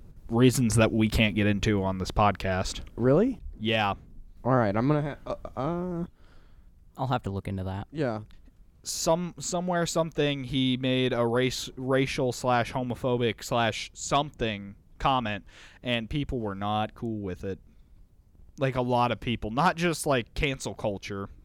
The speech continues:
Speaker 3: That's not very chilly of you.
Speaker 2: Right.
Speaker 1: Yeah,
Speaker 2: So,
Speaker 1: exactly.
Speaker 2: he is known for kinda riding it on the edge, if you will, of
Speaker 1: South Park level of comedy.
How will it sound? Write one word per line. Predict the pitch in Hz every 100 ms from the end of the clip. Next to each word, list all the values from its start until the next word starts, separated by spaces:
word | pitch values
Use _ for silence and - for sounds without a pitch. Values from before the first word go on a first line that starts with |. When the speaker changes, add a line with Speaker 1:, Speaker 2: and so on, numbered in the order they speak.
| -
Speaker 3:
That's | 120 113 -
not | 95 123
very | 147 92
chilly | - - 135 120 98
of | 92 101
you. | 87 101 92 - - -
Speaker 2:
Right. | 107 95 76 120
Speaker 1:
Yeah, | 127
Speaker 2:
So, | -
Speaker 1:
exactly. | 135 151 156 147 113 98 - - - - -
Speaker 2:
he | 190 202
is | 147
known | 143 139 143 143 139 131 - - -
for | 127 120 117 -
kinda | - 156 151 135
riding | 123 127 127
it | 127 120
on | 117
the | 117
edge, | 113 120 127
if | 123
you | 135
will, | 123 131 131 135 -
of | 117 107 101 104 - - - -
Speaker 1:
South | - - 151 -
Park | 139 127 -
level | 123 117 107
of | -
comedy. | 104 101 95 87